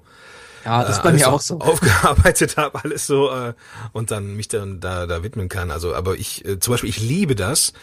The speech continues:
Speaker 2: ich liebe das in, in, ähm, äh, in diesem, in diesem Kommentarbereich bei meinem Blog irgendwie, wenn Leute dann irgendwas reinschreiben und, ähm,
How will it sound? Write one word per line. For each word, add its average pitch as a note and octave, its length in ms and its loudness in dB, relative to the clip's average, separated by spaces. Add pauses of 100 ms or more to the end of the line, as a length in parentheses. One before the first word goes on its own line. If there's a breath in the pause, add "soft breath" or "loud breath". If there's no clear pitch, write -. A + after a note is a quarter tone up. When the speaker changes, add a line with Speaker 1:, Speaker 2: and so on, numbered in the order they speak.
(180 loud breath)
Speaker 2:
ich - 160 -10
liebe D#3 200 -2
das B2 360 -2 (180)
in, F#2+ 320 -4
in, E2+ 340 -4
ähm, C#2 640 -8 (460)
äh, - 240 -8
in G2 60 0
diesem, F2 240 2
in F2 80 0
diesem F2+ 180 2
Kommentarbereich B2 840 4
bei - 60 2
meinem E2 240 2
Blog F2+ 300 0
irgendwie, G2+ 380 0 (460 loud breath)
wenn F#2+ 120 0
Leute A2+ 240 0
dann A2+ 120 2
irgendwas A2 200 0
reinschreiben B2 760 0
und, F#2+ 360 -2
ähm, E2+ 340 -4